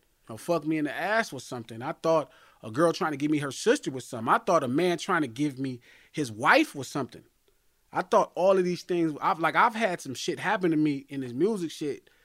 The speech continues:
because of fame and, and having, you know, a, a, a extra sense of economics than the most average person. You feel me?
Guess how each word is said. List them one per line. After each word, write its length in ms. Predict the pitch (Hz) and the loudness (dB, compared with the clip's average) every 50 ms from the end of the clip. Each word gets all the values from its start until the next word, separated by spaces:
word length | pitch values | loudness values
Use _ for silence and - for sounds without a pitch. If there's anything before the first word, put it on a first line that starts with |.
| _ _ _ _ _ _ _ _ | _ _ _ _ _ _ _ _
because 240 | 113 113 - 123 - | -12 -8 -8 -10 -10
of 80 | - | -10
fame 520 | - - 156 156 160 165 160 160 160 151 123 | -8 -6 -2 0 0 2 2 2 0 0 -2
and, 100 | 110 - | -4 -8
and 120 | - 107 110 | -12 -14 -10
having, 480 | 117 151 147 143 135 143 135 127 117 - | -4 -2 -2 -2 -2 -4 -4 -4 -6 -8
you 80 | 135 135 | -8 -6
know, 240 | 127 120 117 - | -6 -6 -8 -8
a, 960 | - 101 - - 104 104 87 - _ _ _ _ _ _ _ _ _ _ - 120 | -10 -12 -14 -14 -14 -14 -16 -16 _ _ _ _ _ _ _ _ _ _ -14 -12
a, 20 | |
a 100 | 123 135 | -8 -4
extra 300 | 156 170 170 - - 147 | -4 -4 -4 -4 -8 -6
sense 280 | 131 - - 175 160 156 | -4 0 0 0 0 -2
of 120 | 131 - | -6 -6
economics 560 | 147 160 151 151 143 151 156 156 156 151 143 | -6 -6 -2 0 2 2 4 2 2 0 -2
than 140 | 147 135 127 | -6 -6 -4
the 60 | 120 | -4
most 280 | 120 135 147 151 147 143 | -2 -2 -2 -2 -4 -6
average 380 | - 120 143 151 147 147 - - | -6 -2 -2 0 0 -2 -6 -4
person. 420 | - 156 156 160 - 175 175 175 - _ _ _ _ _ _ | -2 -2 -2 0 0 -2 -4 -4 -6 _ _ _ _ _ _
You 120 | 139 143 | -8 -8
feel 180 | 139 - 175 160 | -4 -2 0 2
me? 220 | 165 165 156 - | 2 2 2 0